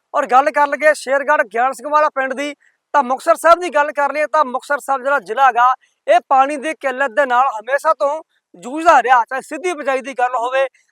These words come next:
ਨਰਮੇ ਦੀ ਬਿਜਾਈ ਦੀ ਗੱਲ ਹੋਵੇ। ਸਾਨੂੰ ਲੋਕਾਂ ਨੇ ਦੱਸਿਆ ਜਿਹੜਾ ਨਰਮੇ ਦੀ ਬਿਜਾਈ, ਜਿਹੜੇ ਲੋਕ ਆ ਪਾਣੀ ਦੀ ਕਿੱਲਤ ਦੇ ਕਾਰਨ ਨਰਮੇ ਦੀ ਬਿਜਾਈ ਹੀ ਨਹੀਂ ਕਰ ਪਾਉਂਦੇ। ਪਰ ਇਸ ਵਾਰ ਲੋਕਾਂ ਨੂੰ ਆਸ ਬੱਝੀ ਆ ਔਰ ਮਾਨ ਸਰਕਾਰ ਦੇ ਆਉਣ ਦੇ ਨਾਲ,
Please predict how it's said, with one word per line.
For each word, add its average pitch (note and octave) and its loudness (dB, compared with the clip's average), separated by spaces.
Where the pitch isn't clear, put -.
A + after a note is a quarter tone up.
ਨਰਮੇ C4+ 4
ਦੀ D#4+ -6
ਬਿਜਾਈ C4 -4
ਦੀ B3 -12
ਗੱਲ A#3+ -4
ਹੋਵੇ। C4 -4
ਸਾਨੂੰ C4 -6
ਲੋਕਾਂ B3 -4
ਨੇ D4 -8
ਦੱਸਿਆ A#3 -6
ਜਿਹੜਾ C4+ 2
ਨਰਮੇ C4 2
ਦੀ F4 -4
ਬਿਜਾਈ, C#4+ 0
ਜਿਹੜੇ D4 2
ਲੋਕ C4+ 0
ਆ C#4+ 4
ਪਾਣੀ B3+ -2
ਦੀ C4 -12
ਕਿੱਲਤ A3+ -8
ਦੇ A#3+ -4
ਕਾਰਨ A#3 -2
ਨਰਮੇ B3 -2
ਦੀ D4 -8
ਬਿਜਾਈ A#3+ 0
ਹੀ D#4 -4
ਨਹੀਂ F4+ -10
ਕਰ D4+ 2
ਪਾਉਂਦੇ। C#4+ 0
ਪਰ C#4+ 0
ਇਸ D4+ 2
ਵਾਰ E4+ 8
ਲੋਕਾਂ A#3+ -2
ਨੂੰ D4 2
ਆਸ C4+ 6
ਬੱਝੀ D4+ 0
ਆ D4+ 8
ਔਰ C4+ -2
ਮਾਨ B3 2
ਸਰਕਾਰ C#4 2
ਦੇ C#4+ -2
ਆਉਣ C4+ 0
ਦੇ C#4+ 4
ਨਾਲ, C4+ 6